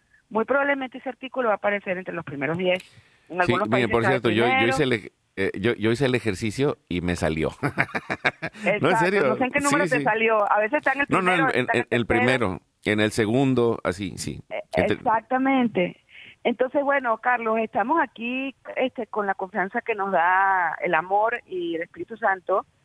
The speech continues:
Speaker 1: para poder hablar de ese tema que causa demasiado dolor, tanto en el que lo vive, que no sabe que lo tiene, como en los familiares el, eh, y alrededor.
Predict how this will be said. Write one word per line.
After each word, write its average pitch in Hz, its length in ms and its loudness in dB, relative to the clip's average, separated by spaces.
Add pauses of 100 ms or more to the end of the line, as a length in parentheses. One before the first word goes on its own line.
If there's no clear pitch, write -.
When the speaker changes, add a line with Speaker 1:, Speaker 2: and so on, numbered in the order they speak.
(420)
Speaker 1:
para 190 220 2
poder 214 240 2
hablar 285 240 4
de 277 60 2
ese 262 140 -6
tema 226 320 -2
que 214 120 -14
causa 233 360 0
demasiado 220 640 2
dolor, 190 440 2
tanto 226 320 2
en 220 60 2
el 220 120 -2
que 220 100 0
lo 208 140 6
vive, 302 320 4
que 247 80 0
no 214 120 -2
sabe 233 240 2
que 240 100 -4
lo 202 100 -4
tiene, 208 420 -8 (360)
como 190 160 2
en 196 60 4
los 208 100 2
familiares 202 720 2
el, 196 320 -6
eh, 156 180 -4
y 180 80 -4
alrededor. 160 540 2